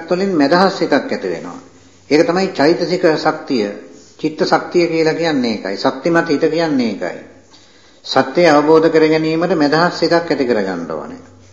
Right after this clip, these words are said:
තේරුණේ? ඒතකොට මේ සමත භාවනාවෙන් කරන්නේ මොකද්ද? මානසික ශක්තිය හා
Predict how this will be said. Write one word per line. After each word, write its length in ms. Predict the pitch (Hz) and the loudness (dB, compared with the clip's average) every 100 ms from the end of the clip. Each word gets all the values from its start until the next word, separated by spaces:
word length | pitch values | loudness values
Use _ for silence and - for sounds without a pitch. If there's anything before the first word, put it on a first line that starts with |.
| - - - - | -20 -20 -20 -20
තේරුණේ? 500 | - 117 120 135 160 185 - - - - _ | -8 -4 -2 -2 -4 -8 -16 -20 -20 -20 _
ඒතකොට 200 | - 151 | 2 4
මේ 140 | 147 147 | 6 4
සමත 280 | 143 143 170 | 4 2 4
භාවනාවෙන් 720 | 151 156 160 160 160 160 151 | 6 6 6 4 2 0 0
කරන්නේ 320 | 143 151 147 | 0 0 0
මොකද්ද? 400 | 147 151 151 180 | 0 0 0 0
මානසික 520 | 156 139 147 147 156 151 | 2 4 2 0 -2 -2
ශක්තිය 460 | - 139 - 151 | -2 -4 -2 -2
හා 260 | 147 170 | 2 2